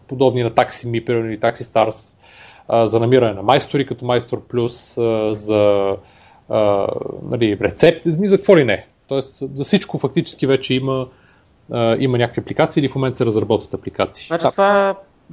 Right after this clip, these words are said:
Speaker 2: сигурно от последните шест години, всяка година, нали, ако си го проведем този разговор, може да си, да си кажем, че всичко е измислено и всяка година ще се появят по пет нови неща, които никога не с-,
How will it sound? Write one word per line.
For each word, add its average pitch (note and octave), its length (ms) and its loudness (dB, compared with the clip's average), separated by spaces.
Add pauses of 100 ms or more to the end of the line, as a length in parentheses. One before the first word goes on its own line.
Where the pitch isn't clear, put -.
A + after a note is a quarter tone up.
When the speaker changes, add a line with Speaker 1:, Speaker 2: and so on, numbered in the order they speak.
(120)
Speaker 2:
сигурно F#3 280 -2
от F3+ 120 -4
последните D#3+ 680 2 (120)
шест D3 320 4
години, D3+ 680 2
всяка D#3+ 300 2
година, C3+ 520 -2 (340)
нали, B2+ 300 -4 (680)
ако B2 180 -2
си - 100 -14
го A#2 120 -10
проведем A#2 440 2
този B2 200 4
разговор, B2+ 280 0
може C3 240 0
да B2 60 -12
си, - 240 -20 (260)
да A#2 100 -12
си B2+ 120 -16
кажем, A#2+ 340 0
че A2 120 -10
всичко - 260 -8
е - 20 -2
измислено D#3+ 580 -4 (500)
и D3+ 60 -4
всяка D#3 260 4
година C3+ 260 0
ще C3+ 120 -10
се - 60 -20
появят C3+ 260 -2
по C3 80 -8
пет - 360 2
нови A2+ 220 2
неща, G#2+ 260 -4
които A#2+ 400 -6
никога A#2 280 -2
не G#2+ 80 -2
с-, - 120 -18